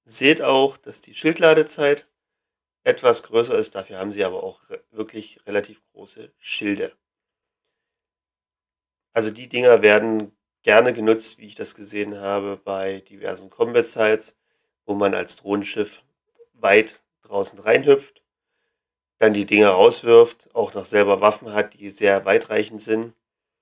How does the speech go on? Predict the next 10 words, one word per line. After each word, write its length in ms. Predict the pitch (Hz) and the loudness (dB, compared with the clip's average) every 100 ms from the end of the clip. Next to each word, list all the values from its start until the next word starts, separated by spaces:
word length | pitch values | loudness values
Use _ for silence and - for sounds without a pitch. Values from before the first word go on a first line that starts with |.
| _ _ | _ _
und 220 | 117 110 | -8 -2
dann 120 | 110 | -2
einfach 300 | 98 95 101 | 0 -2 -4
die 140 | - 101 | -16 -20
Schiffe 340 | - 104 107 | -10 -10 -8
auf 160 | 95 - | -12 -14
die 120 | - | -20
Entfernung 560 | 95 _ 92 92 95 92 _ _ _ | -20 _ -20 -14 -14 -16 _ _ _
wegschießt. 600 | 95 98 - - - - _ _ _ _ _ _ _ _ _ _ _ _ _ _ _ _ _ _ _ _ | -20 -16 -16 -14 -20 -20 _ _ _ _ _ _ _ _ _ _ _ _ _ _ _ _ _ _ _ _
Genau, 300 | - 117 95 | 2 2 2